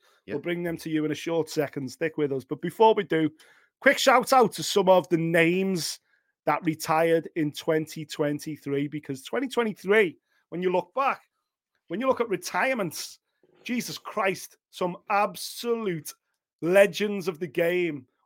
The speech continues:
Speaker 2: walked away from the octagon in twenty twenty-three. So a shout out to a bunch of former champions here.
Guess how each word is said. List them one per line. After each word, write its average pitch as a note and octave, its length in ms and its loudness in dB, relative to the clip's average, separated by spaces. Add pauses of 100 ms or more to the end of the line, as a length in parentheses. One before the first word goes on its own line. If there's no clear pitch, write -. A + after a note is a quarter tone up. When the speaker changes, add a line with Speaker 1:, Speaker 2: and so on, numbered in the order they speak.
Speaker 2:
walked E3 280 -2
away D#3 240 -2
from D#3+ 160 -12
the D#3 140 -2
octagon D#3 480 -2
in D3 100 -10
twenty D3 460 -8
twenty-three. C#3 680 -10
So D3 220 -4
a D3 60 -4
shout G#3+ 380 -4
out G3+ 220 0 (100)
to F#3 280 0 (380)
a - 40 -10
bunch F#3 260 0
of F3 80 -8
former E3+ 240 -2
champions D#3 540 -8
here. D3+ 240 -8